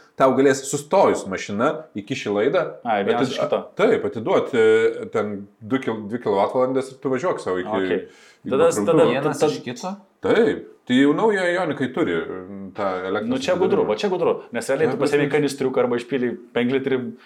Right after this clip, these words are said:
Speaker 1: Tai net
Speaker 2: vandens,
Speaker 1: nebereikės iki
Speaker 2: prisipylei
Speaker 1: degalinės
Speaker 2: kuro.
Speaker 1: važiuoti ir atgal. Ta prasme, čia yra viskas infrastruktūros klausimas. Aš mačiau tokį memą gražų, kad, e,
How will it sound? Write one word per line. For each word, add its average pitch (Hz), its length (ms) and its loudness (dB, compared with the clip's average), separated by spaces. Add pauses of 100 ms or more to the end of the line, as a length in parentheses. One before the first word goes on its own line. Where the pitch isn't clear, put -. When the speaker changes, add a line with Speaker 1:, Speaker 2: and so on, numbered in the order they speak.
(120)
Speaker 1:
Tai 117 140 -2
net 131 80 4
Speaker 2:
vandens, 131 240 6
Speaker 1:
nebereikės 139 320 6
iki - 80 4
Speaker 2:
prisipylei 156 320 2
Speaker 1:
degalinės 135 400 6
Speaker 2:
kuro. 135 100 4
Speaker 1:
važiuoti 113 260 2
ir 104 120 0
atgal. 98 300 2
Ta 123 60 4
prasme, 139 260 0 (240)
čia 160 180 0
yra 165 180 4
viskas 160 400 -2
infrastruktūros 160 560 -2
klausimas. 117 520 0
Aš - 160 -8 (100)
mačiau 147 400 0
tokį 135 240 0
memą 135 320 0
gražų, 104 340 0
kad, 110 160 -4 (380)
e, 120 680 -2